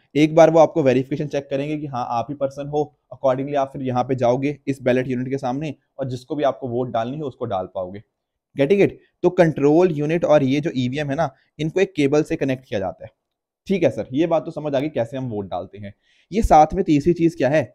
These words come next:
अरे, ये होती है वीवीपैट। सर, ये क्या चीज है? अब this is voter verifiable paper audit trail। मैं आपको समझाता हूँ।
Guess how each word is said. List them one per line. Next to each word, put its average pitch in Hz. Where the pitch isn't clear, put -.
अरे, 175
ये 151
होती 151
है 175
वीवीपैट। 123
सर, 185
ये 147
क्या 190
चीज 165
है? 156
अब 151
this 127
is 208
voter 143
verifiable 135
paper 135
audit 120
trail। 101
मैं 143
आपको 143
समझाता 120
हूँ। 90